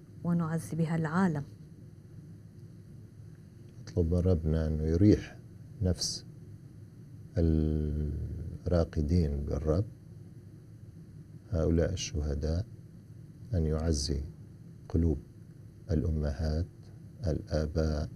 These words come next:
Speaker 2: الأقرباء، الجميع، وأن يعطي الصبر يقوينا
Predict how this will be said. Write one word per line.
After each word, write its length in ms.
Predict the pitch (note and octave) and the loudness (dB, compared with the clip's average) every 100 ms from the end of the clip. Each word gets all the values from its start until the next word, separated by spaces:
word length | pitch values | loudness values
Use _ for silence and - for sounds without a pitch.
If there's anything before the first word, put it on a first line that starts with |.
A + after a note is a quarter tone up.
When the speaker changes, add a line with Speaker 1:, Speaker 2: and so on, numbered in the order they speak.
| - - - - E2+ | -14 -18 -18 -12 -6
Speaker 2:
الأقرباء، 920 | - E2 - - D2 C#2+ D#2+ D2+ D2 - - | -4 -4 -6 -4 -2 0 2 2 -2 -6 -4
الجميع، 720 | D#2+ D2+ D2 D2 D2 E2+ F#2+ G#2 - - - - - - - - - - - - - - | 0 0 0 0 2 4 2 0 -10 -16 -18 -18 -18 -18 -20 -18 -18 -16 -16 -18 -6 2
وأن 400 | F2+ F2 D#2 E2 - - - - - | 4 4 2 -2 -6 -14 -18 -10 2
يعطي 560 | F2 D#2 - D#2 D2+ E2+ - - - | 2 2 0 2 2 0 -6 -16 -8
الصبر 520 | E2+ - - D2+ D#2+ F2+ - - - - - - - - - - - - - - - - - - | -6 -4 0 2 0 0 -6 -12 -18 -18 -18 -18 -18 -18 -18 -20 -18 -18 -16 -18 -18 -18 -6 0
يقوينا 840 | D#2+ - D#2+ E2 E2 D#2 D2+ D#2 | 2 4 4 6 6 4 2 0